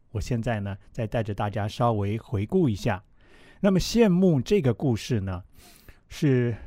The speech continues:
发生在千利休他的两位弟子，一位是扫部，一位是三斋。那么扫部的部分我们先来介绍啊，也就是当初呢，这个赖田扫部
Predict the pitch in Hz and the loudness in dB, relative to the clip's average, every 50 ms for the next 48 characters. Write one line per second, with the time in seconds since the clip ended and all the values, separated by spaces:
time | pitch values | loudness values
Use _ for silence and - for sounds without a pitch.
0 | - - - 135 131 - 135 123 120 135 117 107 - - 127 123 131 123 110 - | -16 -6 -2 0 0 2 2 0 2 0 0 -2 0 0 0 0 2 0 0 0
1 | - 123 123 147 - - _ _ _ - - - - - 113 120 107 98 98 98 | -2 -2 -2 -4 -8 -16 _ _ _ -20 -10 -6 -4 -4 -2 -2 -2 -2 -2 -4
2 | 92 - - - 147 180 175 127 - 170 135 104 - - 95 87 - _ _ _ | -4 -6 -6 -2 2 2 2 2 2 0 0 0 -2 -8 -12 -14 -14 _ _ _
3 | _ - - - - - - - - - 127 139 151 139 123 - 135 117 - - | _ -20 -20 -20 -20 -20 -20 -20 -4 0 2 4 4 4 4 2 -2 -2 -2 -2
4 | 98 92 - 160 160 143 - - _ - _ - _ _ - 120 110 123 117 104 | -2 0 2 2 2 2 0 -8 _ -20 _ -20 _ _ -4 -2 0 2 0 0
5 | - 113 98 - 123 117 113 117 110 120 110 110 113 - - _ _ _ _ _ | 0 -2 -2 -2 -2 -2 -2 -2 0 -2 -2 -2 -4 -8 -14 _ _ _ _ _
6 | _ _ _ - - - _ - - _ - - - - 196 226 240 226 - - | _ _ _ -20 -20 -20 _ -20 -20 _ -20 -20 -6 -2 0 2 2 2 2 4
7 | 147 120 107 107 - 220 226 180 165 147 - - 180 151 139 - 165 147 127 110 | 4 4 4 2 0 -2 0 2 0 0 2 0 0 0 2 0 0 0 0 -2
8 | 104 95 104 113 - - 143 135 120 110 113 - - - 160 123 107 95 - - | -4 -4 -4 -6 -4 -4 -4 -2 -2 -2 -4 -4 -2 -2 0 0 0 -2 -4 -4
9 | 143 120 98 87 90 90 90 85 82 - _ _ - - - - _ 127 117 123 | -4 -4 -4 -6 -8 -10 -10 -10 -12 -16 _ _ -20 -20 -20 -16 _ -8 -4 -4
10 | 151 127 - 139 - 160 147 156 151 - - 143 147 143 139 135 135 165 - - | -4 -4 -4 -4 -2 -2 -2 -2 -2 -4 -4 -4 -2 -2 -2 -4 -4 -6 -10 -16
11 | - - - - 147 123 120 135 165 - - - 113 127 131 - 113 92 92 - | -20 -20 -6 -2 0 0 2 2 2 0 0 0 -2 -4 -4 -4 -6 -6 -6 -4
12 | 160 143 117 - | -4 -4 -6 -6